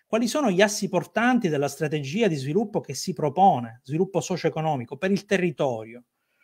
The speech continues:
Strategia che sia realistica, coerente, integrata con gli strumenti di programmazione regionale, nazionale ed europea, che non sia scollata dal mondo delle possibilità.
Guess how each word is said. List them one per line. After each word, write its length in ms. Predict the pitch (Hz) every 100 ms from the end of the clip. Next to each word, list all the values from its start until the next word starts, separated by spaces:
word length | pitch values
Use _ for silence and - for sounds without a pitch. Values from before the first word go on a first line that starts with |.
| _ _
Strategia 640 | - - 208 214 175 254 214
che 100 | 170
sia 240 | - 208
realistica, 920 | 151 151 165 202 - 131 120 120 120 _
coerente, 680 | 190 196 220 208 131 - 120
integrata 720 | 185 220 208 214 254 247 185
con 100 | 170
gli 120 | 165
strumenti 520 | - 165 185 240 233
di 140 | 175 156
programmazione 720 | 156 160 160 160 - 202 175
regionale, 600 | 147 160 165 190 208 151
nazionale 580 | 147 - 190 220 247 196
ed 60 |
europea, 540 | 165 143 135 165 135 123 _ _ _ _ _ _ _ _ _ _ _
che 120 | -
non 160 | 214 233
sia 600 | 233 - 226 220 185 - _
scollata 880 | - - 208 190 185 247 277 208 156
dal 240 | 147 151
mondo 400 | 160 233 247 175
delle 340 | 147 208 202 -
possibilità. 1080 | 170 - - 165 160 147 135 190 127 104